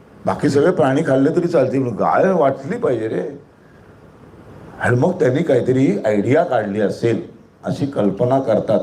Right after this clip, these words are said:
तात्या, की समाज घाबरतो कशाला?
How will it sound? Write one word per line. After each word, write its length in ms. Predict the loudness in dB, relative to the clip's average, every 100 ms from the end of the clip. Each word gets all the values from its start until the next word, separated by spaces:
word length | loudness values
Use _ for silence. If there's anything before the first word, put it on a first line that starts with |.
| -2
तात्या, 320 | -4 -2 -2 -4 -6 -20 -20 -20 -20 -20 -20 -20 -20 -20 -20 -20 -20 -20 -20 -20 -18 -18 -18 -18 -16 -16 -16 -16 -16 -16 -16 -6 -2
की 80 |
समाज 320 | 0 0 2 0
घाबरतो 520 | 2 2 2 0 0
कशाला? 420 | 0 2 2 0